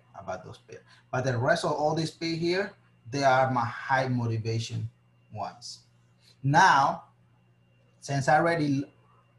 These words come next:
you know, like eighty or ninety percent of these pairs here,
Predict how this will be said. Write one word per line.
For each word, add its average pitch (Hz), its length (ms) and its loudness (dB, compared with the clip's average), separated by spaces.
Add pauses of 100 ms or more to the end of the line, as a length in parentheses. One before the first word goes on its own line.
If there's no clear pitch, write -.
(180)
you 135 140 -2
know, 139 160 2
like 131 460 2 (840)
eighty 151 320 -2
or 120 100 0
ninety 135 320 -2
percent 131 440 -6
of 110 100 -4
these 110 160 -6
pairs - 460 -8
here, 123 400 -6